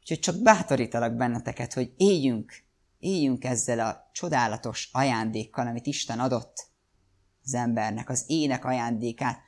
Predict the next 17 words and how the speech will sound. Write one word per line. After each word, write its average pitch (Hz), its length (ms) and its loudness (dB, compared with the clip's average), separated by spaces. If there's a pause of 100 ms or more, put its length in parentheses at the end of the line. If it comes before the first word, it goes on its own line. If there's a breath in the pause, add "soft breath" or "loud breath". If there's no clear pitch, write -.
(120)
Ha 254 120 0
valaki 208 300 4
nem 196 220 2
tud 170 160 0
énekelni, 165 480 4
akkor 196 240 2
hallgasson 175 720 4
olyan 139 200 4
énekeket. 127 680 2 (1400)
Vannak 185 380 2
nagyon 165 540 2 (760)
szép - 600 0
és - 260 -6
építő 143 520 0
keresztény 131 680 0
énekek, 131 340 -6
amiket, 139 460 2